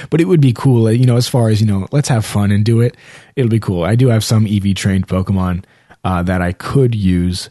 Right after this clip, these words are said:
potentially. Uh, right now, I'm actually trying to fix my Charizard in my Pokemon, um, X, uh, Y game. Is it X or Y? What am I using? I don't even know. Um, but in my Pokemon game at the current moment, I'm actually trying to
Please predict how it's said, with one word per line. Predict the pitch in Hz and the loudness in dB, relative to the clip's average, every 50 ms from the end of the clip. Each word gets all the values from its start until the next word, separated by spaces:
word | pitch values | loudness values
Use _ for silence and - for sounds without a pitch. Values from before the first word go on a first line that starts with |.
| _ _ | _ _
potentially. | - 98 - 101 92 87 - - 90 82 80 80 90 - _ _ - - _ _ _ _ _ _ _ | -6 -4 -2 -2 -2 0 -2 -2 -4 -4 -4 -6 -8 -10 _ _ -20 -20 _ _ _ _ _ _ _
Uh, | - 90 90 90 | -4 -4 -2 -2
right | 98 92 78 | -2 -2 -2
now, | 98 95 | -2 -2
I'm | 95 | -2
actually | 92 87 - - 98 | -2 -4 -4 -6 -4
trying | - - 98 98 - | -2 -2 -2 -2 -2
to | - | -4
fix | - - 107 - - | -6 -6 -6 -4 -4
my | 95 85 85 | -2 -2 -4
Charizard | 82 - - 107 104 104 98 90 90 85 85 87 | -4 -2 -2 0 0 0 0 0 -2 -2 -2 -2
in | 90 87 | -4 -4
my | 87 90 | -4 -4
Pokemon, | - - 92 92 - 95 92 87 87 85 - | -4 -4 -4 -2 -2 0 0 0 -2 -4 -4
um, | 90 90 85 82 - - - - - | -4 -4 -4 -6 -6 -8 -10 -10 -8
X, | 92 92 90 - - - | -8 -8 -8 -8 -8 -8
uh, | 95 90 85 | -6 -6 -4
Y | 95 95 95 92 90 87 90 | -4 -2 -2 -2 -2 -2 -2
game. | 92 98 85 80 82 90 - _ _ _ _ _ _ _ _ _ _ _ _ _ _ _ _ _ _ _ - | -4 -4 -4 -4 -4 -8 -10 _ _ _ _ _ _ _ _ _ _ _ _ _ _ _ _ _ _ _ -8
Is | 101 113 | -6 -4
it | - | -4
X | 113 143 - - 98 | -2 -4 -4 -2 -2
or | 90 | -2
Y? | 85 85 82 87 | -2 -2 -4 -2
What | 95 135 | 0 0
am | 170 | 2
I | 165 123 | 2 2
using? | 101 101 101 92 - 87 90 | 2 0 -2 -4 -4 -6 -4
I | 107 | 0
don't | 135 160 | 0 2
even | 123 90 82 82 | 2 0 -2 -4
know. | 85 82 78 80 - _ _ _ _ _ _ _ _ _ _ _ | -6 -6 -8 -8 -12 _ _ _ _ _ _ _ _ _ _ _
Um, | - 101 98 95 92 82 80 82 92 - _ _ _ | -6 -4 -4 -2 -4 -4 -6 -8 -10 -12 _ _ _
but | 107 98 95 98 - | -6 -4 -4 -2 0
in | 135 135 | 0 2
my | 131 120 120 | 2 2 2
Pokemon | 120 117 110 120 110 104 101 104 | 0 0 0 0 0 0 0 0
game | 98 95 92 87 90 92 | 0 -2 -2 -2 -2 -4
at | 85 | -4
the | - 98 | -6 -6
current | - 101 101 85 | -4 -4 -4 -4
moment, | 85 85 82 82 82 - - - _ _ _ _ _ | -4 -4 -6 -6 -8 -10 -12 -16 _ _ _ _ _
I'm | - 104 107 | -4 -2 -2
actually | 101 101 98 - 104 98 95 | -2 -2 -4 -4 -4 -6 -4
trying | - 113 104 101 101 90 | -4 -4 -4 -4 -4 -4
to | - 98 98 95 95 82 | -4 -4 -4 -6 -6 -8